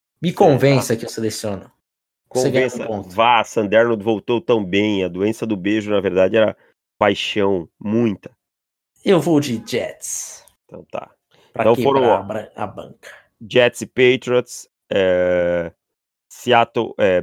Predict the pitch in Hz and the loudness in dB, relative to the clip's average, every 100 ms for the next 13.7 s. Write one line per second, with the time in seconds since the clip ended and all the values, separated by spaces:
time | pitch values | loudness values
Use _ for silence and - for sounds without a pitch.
0 | 87 - 131 127 131 - - _ 98 95 | -4 -6 2 2 2 -4 -18 _ -10 -10
1 | 90 - 123 127 - - - 127 - 131 | -8 -6 -8 -8 -20 -18 -14 -14 -10 -12
2 | - _ _ _ - 127 123 113 98 104 | -12 _ _ _ 0 2 2 0 -4 -8
3 | - 131 147 - 147 147 - - - 123 | 0 0 0 -2 -4 -4 -12 -20 -10 -6
4 | 127 107 92 120 135 - 131 127 - - | -6 -6 2 2 2 -2 -4 -4 -10 -16
5 | - - 113 113 113 110 107 107 - - | -16 -8 -4 -2 -2 -2 -4 -6 -10 -16
6 | - - - - - - - - _ _ | -20 -18 -18 -16 -10 -10 -10 -20 _ _
7 | _ _ _ 95 131 - 117 107 110 104 | _ _ _ 0 0 4 2 2 -6 -6
8 | 101 90 - _ _ _ - - - 95 | -6 -6 -12 _ _ _ -20 -12 -10 -4
9 | 92 - - - _ _ - _ _ _ | -4 -4 -10 -12 _ _ -20 _ _ _
10 | 170 156 104 110 - - - - - - | -4 -4 -6 -8 -12 -12 -16 -16 -18 -18
11 | - - 110 - 123 113 - 120 104 101 | -20 -6 -6 -2 -2 -4 -4 -4 -4 -4
12 | 98 101 - - _ - 120 104 107 101 | -6 -8 -12 -20 _ -12 -8 -8 -8 -8
13 | 101 104 - - - - - | -10 -10 -12 -18 -20 -20 -20